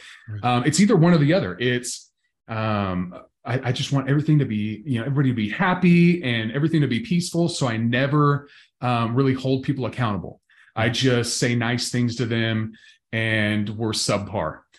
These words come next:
Speaker 2: And
Speaker 1: Right.
Speaker 2: then there's the other where there's the driver leader that's on the other extreme and they, they tell people, they give a pe-,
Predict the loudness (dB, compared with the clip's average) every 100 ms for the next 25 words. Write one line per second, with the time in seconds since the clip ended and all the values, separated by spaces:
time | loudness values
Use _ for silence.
0 | _ _ _ 2 4 6 4 2 -2 0
1 | 2 2 0 -4 -12 -6 -2 0 0 -2
2 | -4 -4 0 2 4 4 4 4 2 2
3 | 0 -2 -4 -2 0 2 0 2 2 2
4 | 0 -2 0 -2 0 -2 0 0 0 0
5 | 0 0 0 0 0 0 -4